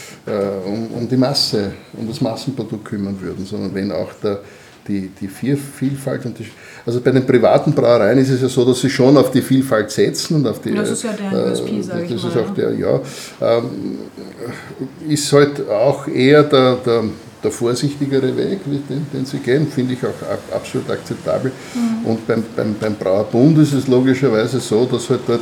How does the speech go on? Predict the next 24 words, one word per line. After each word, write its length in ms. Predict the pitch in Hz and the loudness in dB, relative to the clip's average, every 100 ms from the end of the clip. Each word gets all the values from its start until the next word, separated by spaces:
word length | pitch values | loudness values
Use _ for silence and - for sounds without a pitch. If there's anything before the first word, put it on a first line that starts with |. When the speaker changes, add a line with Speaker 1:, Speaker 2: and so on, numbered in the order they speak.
| - | -2
Speaker 1:
natürlich 300 | 95 123 117 - | -6 -4 -4 -4
die, 320 | 117 123 131 127 | 0 2 2 2
äh, 600 | 117 110 110 117 95 104 | -2 -4 -4 -6 -4 -2
Marken 420 | 95 110 - 120 | 0 -2 -2 -4
das 200 | 117 - | -4 -4
Sagen 400 | - 104 117 110 | -4 -2 -4 -4
haben, 320 | 87 98 113 - - - - - | -4 -4 -6 -8 -16 -20 -20 -10
die, 240 | 120 117 110 | -6 -4 -4
die, 100 | 117 | -6
äh, 300 | 113 110 104 107 107 110 107 107 | -6 -6 -6 -6 -6 -6 -8 -10
die 260 | 113 110 110 | -12 -10 -6
meisten 260 | 110 104 117 | -6 -6 -6
Beiträge 500 | 98 120 135 131 131 | -4 -2 -2 -2 -4
zahlen. 340 | - 104 131 - - - - | -4 -2 -2 -4 -12 -12 -6
Und 240 | 107 - | -4 -2
da 80 | 113 | -2
gibt 240 | - - | -2 -6
es 80 | - | -2
sicher 480 | 131 - - 147 143 | -2 0 4 6 6
den 280 | 143 131 127 | 4 0 0
einen 400 | 101 123 135 127 | 2 2 4 4
oder 320 | 123 110 92 | 4 2 0
anderen, 480 | 117 127 127 123 127 | -2 -2 0 0 0
äh, 140 | 113 | -2